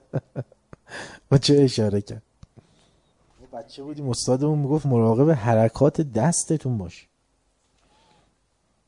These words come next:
دستتون همینجوری کار نکنه. بعد این خاطره رو گفت، حالا ربطی نداره، ولی حالا به دست ربط.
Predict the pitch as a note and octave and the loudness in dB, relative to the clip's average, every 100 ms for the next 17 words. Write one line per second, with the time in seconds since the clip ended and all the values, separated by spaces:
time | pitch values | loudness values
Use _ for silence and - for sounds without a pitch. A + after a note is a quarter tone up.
0 | _ _ _ _ A#2 C3 - - E3+ D#3 | _ _ _ _ -12 -12 -12 -18 -14 -10
1 | B2 A#2+ G#2 C3 - C#3+ C#3 A#2 - F2+ | -10 -10 -8 -8 2 4 4 2 -4 -14
2 | E2 - - - _ _ _ _ _ _ | -18 -20 -20 -20 _ _ _ _ _ _
3 | - _ - A#2+ D3 D#3 C#3 - B2+ C#3 | -20 _ -12 -4 0 4 4 4 4 4
4 | C3 G#2 G2+ A2 A#2+ C3 C3 - D3 D#3+ | 2 -2 -4 -4 0 0 -2 -2 0 2
5 | D3 B2+ C3+ B2+ A#2+ A#2+ C3+ - A2+ G#2+ | 2 2 0 0 0 4 4 4 -4 -6
6 | - | -10